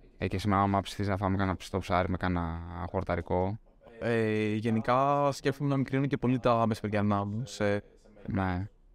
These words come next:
Speaker 1: Άρα είσαι μέσα για κάτι τέτοιο.
Speaker 2: Στην Ολλανδία, ένα από τα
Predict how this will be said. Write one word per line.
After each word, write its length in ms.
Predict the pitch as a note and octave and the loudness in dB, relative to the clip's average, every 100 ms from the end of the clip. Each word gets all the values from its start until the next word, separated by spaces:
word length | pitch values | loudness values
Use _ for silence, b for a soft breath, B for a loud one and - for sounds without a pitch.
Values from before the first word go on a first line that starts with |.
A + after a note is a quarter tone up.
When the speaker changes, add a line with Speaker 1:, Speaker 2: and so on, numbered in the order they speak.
| _ - - - - - - - | _ -20 -20 -20 -20 -20 -18 0
Speaker 1:
Άρα 160 | F#2+ G#2+ | 2 4
είσαι 160 | B2 | 4
μέσα 280 | G#2+ G2 G#2 | 2 2 2
για 100 | G2 | 0
κάτι 220 | F#2 F2 | 0 0
τέτοιο. 460 | G2+ F#2+ - F2+ F2 - - - - - - | 0 -2 -2 -4 -4 -14 -20 -20 -20 -20 -20
Speaker 2:
Στην 160 | - B2+ | 0 2
Ολλανδία, 460 | A2+ G#2+ G#2 A#2+ B2 | 4 2 2 2 4
ένα 120 | C3 | 2
από 140 | B2 | 0
τα 100 | A#2+ | -2